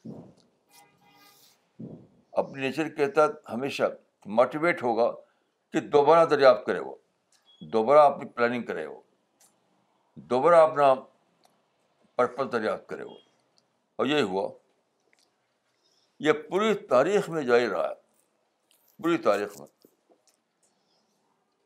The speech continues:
اب دیکھیے مجداؤں کے عراق میں حضرت ابراہیم پیدا ہوئے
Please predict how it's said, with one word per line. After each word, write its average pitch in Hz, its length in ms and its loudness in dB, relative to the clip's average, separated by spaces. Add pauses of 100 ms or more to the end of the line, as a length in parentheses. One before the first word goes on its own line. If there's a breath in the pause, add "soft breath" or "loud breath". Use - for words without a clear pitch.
اب 117 200 2
دیکھیے 135 320 -2 (840)
مجداؤں 135 520 0
کے 117 160 -6 (1120)
عراق 123 340 6
میں 117 220 -2
حضرت 101 280 -2
ابراہیم 98 320 -2
پیدا 107 300 0
ہوئے 110 200 -4